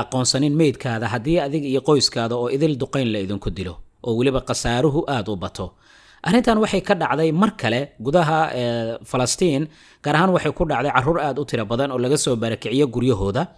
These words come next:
oo markii horeba deegaansaday isbitaalka Al-Shifa Medical lagu magacaabo, oo ahaa goobtii ama isbitaalkii Israa'iiliyiinta ay u digeen.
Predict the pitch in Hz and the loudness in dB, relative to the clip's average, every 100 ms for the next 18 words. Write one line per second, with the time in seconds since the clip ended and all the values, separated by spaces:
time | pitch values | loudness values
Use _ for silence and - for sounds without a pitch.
0 | _ _ _ - 131 127 127 123 135 - | _ _ _ 0 2 4 4 2 0 -2
1 | 160 123 135 143 113 120 117 113 131 135 | 0 0 2 0 0 0 0 -2 -2 -2
2 | 123 101 101 139 135 113 113 117 - 170 | -4 -10 -6 -4 -2 -4 -4 -4 -2 -2
3 | 123 120 127 - 113 110 113 113 101 98 | -2 -2 -2 -2 -4 -4 -2 -4 -4 -2
4 | 113 170 185 - _ 147 147 123 123 170 | 0 0 -2 -14 _ 0 2 2 2 0
5 | 180 165 151 131 123 - 123 160 156 - | 2 0 0 -2 -4 -4 -2 0 0 -2
6 | 120 120 117 151 143 117 120 104 101 92 | -4 -2 0 0 0 0 0 -2 -2 -2